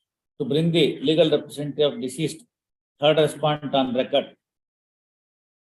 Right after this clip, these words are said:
As per the affidavit, comma, third respondent said to have died on twenty-first of September twenty twenty-one.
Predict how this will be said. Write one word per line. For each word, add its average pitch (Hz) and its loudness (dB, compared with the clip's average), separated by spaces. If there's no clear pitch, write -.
As 143 0
per 151 2
the 143 6
affidavit, 151 4
comma, 135 0
third 147 4
respondent 151 0
said 135 -2
to 156 2
have 143 6
died 131 6
on 139 2
twenty-first 147 -4
of 147 -4
September 139 -2
twenty 127 -4
twenty-one. 131 -4